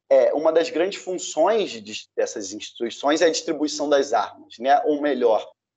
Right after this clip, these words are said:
a seletividade das que, daqueles que podem possuir as armas. É, o Foucault trata inicialmente de várias emergências da polícia, e uma dessas emergências, na própria obra Teorias e Instituiço-, Instituições Penais,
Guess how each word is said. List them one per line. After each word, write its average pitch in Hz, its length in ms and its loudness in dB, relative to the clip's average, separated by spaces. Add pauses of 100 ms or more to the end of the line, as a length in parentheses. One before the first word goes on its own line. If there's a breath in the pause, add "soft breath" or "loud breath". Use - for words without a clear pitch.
a - 80 -2
seletividade 143 920 0
das 139 200 0
que, 139 440 -6
daqueles 131 360 -4
que - 120 -18
podem 131 340 0
possuir 143 560 -2
as 107 140 -4
armas. 101 260 -4 (200)
É, 113 240 -2
o 113 60 0
Foucault 117 480 -6 (240 loud breath)
trata 131 380 4
inicialmente 120 520 -6
de 120 100 -10
várias 139 500 2
emergências 120 640 -6
da 113 80 -2
polícia, 143 600 -6 (220)
e 143 80 -4
uma 185 160 0
dessas 143 380 2
emergências, 110 760 -6
na 113 140 0
própria 120 360 2
obra 113 200 4
Teorias 107 440 -6
e 101 40 -16
Instituiço-, - 640 -12
Instituições 101 500 -12
Penais, 147 400 4